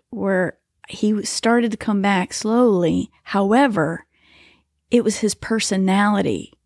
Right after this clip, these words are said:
you know, that they never thought would come back. Well, even though he might be able to do things, he's not really there. And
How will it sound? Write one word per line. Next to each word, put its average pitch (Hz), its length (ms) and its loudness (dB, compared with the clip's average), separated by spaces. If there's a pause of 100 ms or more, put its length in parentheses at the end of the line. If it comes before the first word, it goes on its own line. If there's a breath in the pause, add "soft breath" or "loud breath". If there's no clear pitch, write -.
(320)
you 208 160 -2
know, - 200 -2
that - 180 -10
they 208 160 2
never 202 260 2
thought 185 360 -4
would 160 140 -4
come 190 200 -6
back. - 480 -6 (300 soft breath)
Well, 214 140 -6
even 233 240 2
though 220 100 2
he 220 160 0
might 208 220 2
be 202 160 0
able 185 100 0
to - 20 -4
do 196 240 0
things, - 160 -8 (240 loud breath)
he's 277 480 2
not 180 340 0
really - 480 -6
there. - 600 -14 (720 loud breath)
And 208 680 2